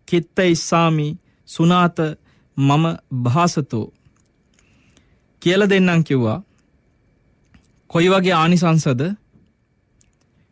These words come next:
මේ ඍෂිවරයාට ලැබෙන්නේ කියලා හොඳට අහන්න කියලා උන්වහන්සේ පෙන්නනවා. "කප්පසත සහස්සානි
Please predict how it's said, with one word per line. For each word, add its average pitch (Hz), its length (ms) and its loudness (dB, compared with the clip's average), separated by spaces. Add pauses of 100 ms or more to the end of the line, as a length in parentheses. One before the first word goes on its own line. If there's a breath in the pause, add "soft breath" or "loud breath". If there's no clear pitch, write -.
(240)
මේ 147 160 0
ඍෂිවරයාට 170 600 0
ලැබෙන්නේ 147 480 2
කියලා 139 280 0
හොඳට 147 280 0
අහන්න 165 360 2
කියලා 147 320 -2
උන්වහන්සේ 147 500 2
පෙන්නනවා. 147 560 2 (1800 soft breath)
"කප්පසත 240 680 0
සහස්සානි 190 800 0